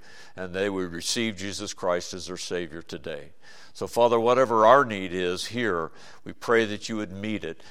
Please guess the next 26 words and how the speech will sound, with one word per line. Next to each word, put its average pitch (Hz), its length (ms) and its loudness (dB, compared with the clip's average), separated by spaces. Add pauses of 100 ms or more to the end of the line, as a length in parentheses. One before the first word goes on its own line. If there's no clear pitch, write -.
Meet 113 260 -4
it 135 80 -2
with 120 220 -4
your 123 140 0
word, 101 560 2
which 101 180 -6
is 104 120 -6
truth. 80 520 -6 (160)
Meet 113 160 -4
it 127 120 0
with 131 180 -4
your 127 140 -2
spirit 107 580 2
that - 160 -8
brings 107 300 -4
us 107 180 0
that 104 220 2
conviction. 87 640 -6 (300)
And 90 140 -10
may 95 140 -2
Jesus 101 460 -4
Christ 92 420 0
be 92 120 -8
glorified 92 680 -2
by 78 220 -6
it. 78 120 -12